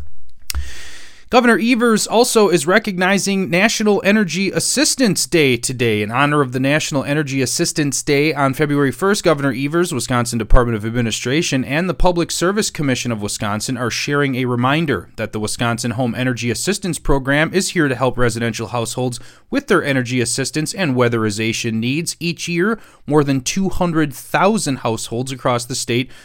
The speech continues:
turn to that program for help with their heating and electric bills. Governor Evers said no one should have to choose between putting food on the table and keeping the heat on during the winter. We've been working hard to make sure folks and families receive assistance to keep up with rising costs and stay warm and safe during these cold weather months,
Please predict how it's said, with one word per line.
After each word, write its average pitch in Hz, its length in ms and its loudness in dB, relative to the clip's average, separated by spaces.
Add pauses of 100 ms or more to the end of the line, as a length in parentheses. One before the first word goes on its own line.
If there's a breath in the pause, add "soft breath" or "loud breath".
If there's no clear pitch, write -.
(120)
turn 202 180 6
to 226 80 2
that 117 200 2
program 110 500 0
for 120 160 -4
help 110 300 -2
with 113 200 -2
their 113 160 0
heating 104 460 -4
and 98 220 -8
electric 113 600 -2
bills. 160 240 0
Governor 180 300 2
Evers 160 260 0
said 143 200 0
no 165 100 2
one 202 160 2
should 170 140 0
have 160 100 2
to 135 80 -8
choose 185 300 0
between 139 280 -2
putting 143 240 -2
food 160 220 0
on 139 80 2
the 120 80 -2
table 170 400 0 (260 loud breath)
and 175 160 -2
keeping 151 300 0
the 127 80 0
heat 165 220 -2
on 143 160 2
during 127 260 0
the 113 80 -2
winter. 185 460 0 (240 loud breath)
We've 185 120 -2
been 165 120 4
working 143 300 0
hard 131 180 2
to 127 60 0
make 127 180 0
sure 135 200 -2
folks 147 380 -2
and 123 100 -2
families 143 440 -2
receive 127 280 -2
assistance 180 520 -2
to - 80 -10
keep - 260 -8
up 170 180 2
with 123 120 -2
rising 127 400 0
costs 196 360 0
and 156 80 -4
stay 143 220 -2
warm 135 400 0
and 147 180 -4
safe 151 360 -2
during 147 260 0
these 127 220 -4
cold 151 280 -4
weather 127 260 2
months, 156 340 0